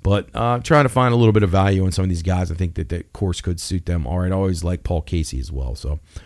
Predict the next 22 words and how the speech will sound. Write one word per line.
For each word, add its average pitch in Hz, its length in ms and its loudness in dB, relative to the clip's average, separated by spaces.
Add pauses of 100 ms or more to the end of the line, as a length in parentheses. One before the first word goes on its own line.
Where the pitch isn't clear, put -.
(160)
we'll 95 100 -4
see 120 180 -2
what 117 100 2
happens. 131 540 4
Uh, 87 180 -4
Live 98 300 -4
Golf 113 220 2
starting 113 280 -4
to 110 60 -4
pick 131 180 -2
up 127 80 -6
some 131 140 -10
steam 151 380 0
in 101 140 -2
the 98 160 -2 (280)
field. 147 300 2
If - 100 -2
you 107 80 2
look 120 200 2
at 101 200 4
it, 98 140 -4 (440)
it's - 360 -6